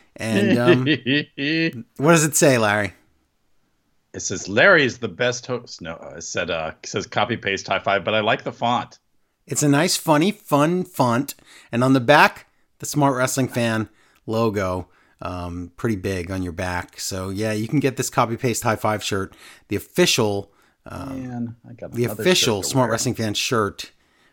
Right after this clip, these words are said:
Speaker 1: of twenty twenty-one. So you might want that because it does summarize W W E's entire year right now. And, um, you know, a lot of things in wrestling. But yeah, get that.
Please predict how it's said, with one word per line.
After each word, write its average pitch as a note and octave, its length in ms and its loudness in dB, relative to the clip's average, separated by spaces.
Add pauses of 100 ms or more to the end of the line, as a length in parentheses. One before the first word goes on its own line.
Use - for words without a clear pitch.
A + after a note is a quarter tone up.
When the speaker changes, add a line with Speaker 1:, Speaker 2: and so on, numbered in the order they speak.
Speaker 1:
of F2 160 -10
twenty G#2 300 -4
twenty-one. G2 640 -2
So G2+ 180 -6
you F#2+ 140 -4
might A2 240 -2
want G#2+ 260 -4
that E2+ 300 -10 (260)
because A#2+ 220 -2
it A#2+ 140 -4
does D3 240 4
summarize A2+ 1040 0 (440)
W A2 260 -2
W G#2+ 180 -2
E's G#2 200 -2
entire A2 420 0
year G2 460 -2
right F2 240 -6
now. F2+ 380 -8 (420)
And, G#3+ 260 2
um, E3+ 340 2 (100)
you D4 100 0
know, A3+ 220 -2 (760)
a - 40 -6
lot E3 200 4
of D#3 80 -4
things G#2 280 -2
in F#2+ 100 -2
wrestling. E2+ 420 -6 (520)
But A2 100 -4
yeah, F2+ 260 -6
get B2 200 0
that. B2 260 4